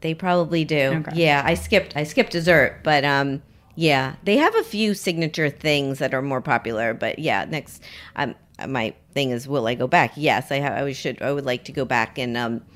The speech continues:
Speaker 1: and it's probably a good place to go with, with friends and
Speaker 2: Mm-hmm.
Speaker 1: share. Just, uh, you know, I do, I do my solo, and I'm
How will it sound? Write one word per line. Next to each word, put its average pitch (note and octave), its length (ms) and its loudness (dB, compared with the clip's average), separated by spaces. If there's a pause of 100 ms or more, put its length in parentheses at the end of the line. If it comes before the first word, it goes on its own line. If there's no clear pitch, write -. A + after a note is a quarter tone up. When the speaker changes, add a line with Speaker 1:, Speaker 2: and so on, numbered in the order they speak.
(920)
Speaker 1:
and G#3+ 120 2
it's G#3+ 120 -2
probably E3 280 4
a - 20 0
good C#3+ 160 -2
place B2+ 240 -4
to D3+ 80 -6
go B2+ 140 -2
with, A#2 340 -6
with A3 240 -4
friends A#2+ 340 -2
and F#3+ 140 0
Speaker 2:
Mm-hmm. F#3 80 0
Speaker 1:
share. B2 380 2
Just, - 500 -10 (140)
uh, - 220 -6 (100)
you D#3 160 -4
know, A2 200 -4
I A#2 180 0
do, C#3+ 300 -6
I E3+ 160 4
do D3 200 -4
my C#3 160 0
solo, C3+ 460 0
and B2+ 120 -4
I'm C3+ 220 -4